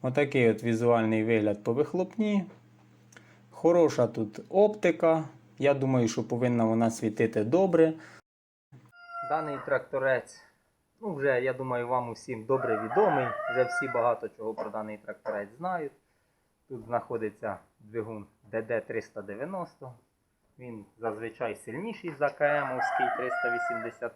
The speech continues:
п'ятий, оскільки в нього вже об'єм тисяча дев'ятсот сім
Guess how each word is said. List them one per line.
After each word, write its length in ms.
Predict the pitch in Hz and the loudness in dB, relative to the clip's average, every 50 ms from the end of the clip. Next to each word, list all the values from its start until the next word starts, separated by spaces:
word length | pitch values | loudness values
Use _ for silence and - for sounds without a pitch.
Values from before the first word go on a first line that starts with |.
| _ _ | _ _
п'ятий, 360 | 120 113 113 113 _ 113 104 _ _ _ _ _ _ _ _ _ _ _ _ _ _ _ _ _ _ _ | -6 -6 -6 -6 _ -20 -20 _ _ _ _ _ _ _ _ _ _ _ _ _ _ _ _ _ _ _
оскільки 440 | - 104 - _ 147 135 113 - 123 | -20 -20 -16 _ -10 -10 -6 -6 -8
в 60 | 113 | -6
нього 200 | 120 123 113 113 | -4 -4 -2 -2
вже 300 | 110 107 107 117 110 104 98 - _ _ _ | -2 -2 0 0 0 0 0 -8 _ _ _
об'єм 460 | 117 107 104 110 135 156 165 147 131 131 _ | -10 -10 -8 -2 0 0 0 0 -2 -6 _
тисяча 380 | 143 135 - - 113 - 135 | -8 -8 -6 -10 -12 -12 -14
дев'ятсот 600 | 117 110 110 107 104 101 - - 151 147 147 _ | -10 -6 -2 -2 -2 -2 -2 -6 -6 -6 -6 _
сім 320 | _ _ _ 135 123 117 | _ _ _ -10 -10 -10